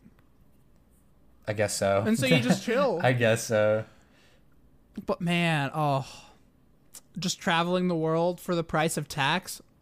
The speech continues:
Speaker 2: s-, on the ticket sounds great. Here, let's go halfway
Speaker 1: Yeah.
Speaker 2: across the world for, like, fifty bucks.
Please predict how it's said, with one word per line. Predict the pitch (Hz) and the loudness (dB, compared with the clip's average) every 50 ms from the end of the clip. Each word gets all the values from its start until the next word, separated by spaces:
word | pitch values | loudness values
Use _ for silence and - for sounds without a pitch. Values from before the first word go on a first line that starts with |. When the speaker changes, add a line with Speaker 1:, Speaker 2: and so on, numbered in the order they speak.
| - - | -18 -12
Speaker 2:
s-, | - - - - - _ _ - - - | -12 -12 -12 -12 -16 _ _ -20 -4 0
on | 160 156 156 | 0 2 2
the | 156 | 0
ticket | 151 - 175 165 - 196 190 - | -2 -2 -4 -2 0 -2 -2 0
sounds | - - 151 139 131 - | -2 -2 -2 -4 -4 -8
great. | - 120 120 117 - - _ _ _ _ - _ _ _ _ _ _ _ _ _ _ _ _ _ - - - _ _ _ _ _ _ _ | -10 -10 -10 -10 -10 -12 _ _ _ _ -20 _ _ _ _ _ _ _ _ _ _ _ _ _ -20 -20 -20 _ _ _ _ _ _ _
Here, | 247 247 | -4 -2
let's | 262 254 233 - | -2 -2 -4 -2
go | 262 240 | -2 0
halfway | 226 214 214 208 220 214 202 | 0 0 -2 -2 -4 -4 -4
Speaker 1:
Yeah. | 208 | -2
Speaker 2:
across | 196 196 190 185 | 0 0 0 0
the | - 170 | -2 -2
world | 151 160 170 165 160 - | 0 0 0 0 -2 -2
for, | - 156 | -4 -4
like, | 143 143 - | -4 -6 -4
fifty | - 160 147 - - 139 | -4 -6 -4 -4 -4 -4
bucks. | 139 139 131 127 - - - | -2 -4 -4 -6 -10 -18 -20